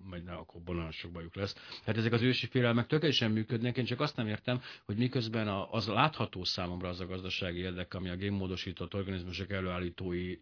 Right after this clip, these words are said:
mellett szól. Ugye ez ugyanez, mint amit az, említettünk az orvostudományban, igenis, hogyha én csinálok egy fejfájás csillapítót,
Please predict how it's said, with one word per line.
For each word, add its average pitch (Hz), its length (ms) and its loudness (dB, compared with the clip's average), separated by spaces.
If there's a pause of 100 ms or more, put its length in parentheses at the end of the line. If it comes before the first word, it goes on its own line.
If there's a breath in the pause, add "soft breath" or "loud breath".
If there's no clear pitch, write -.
(140)
mellett 90 300 -4
szól. 110 400 0 (280 loud breath)
Ugye 104 180 4
ez 107 80 4
ugyanez, 104 280 4
mint 98 180 -2
amit 98 180 -2
az, 95 100 -4
említettünk 95 420 -4
az 95 80 -2
orvostudományban, 92 720 -2
igenis, 92 360 -4
hogyha - 200 -8
én 92 80 -4
csinálok 87 380 -4
egy 85 120 -10
fejfájás 87 420 -2
csillapítót, 117 640 -2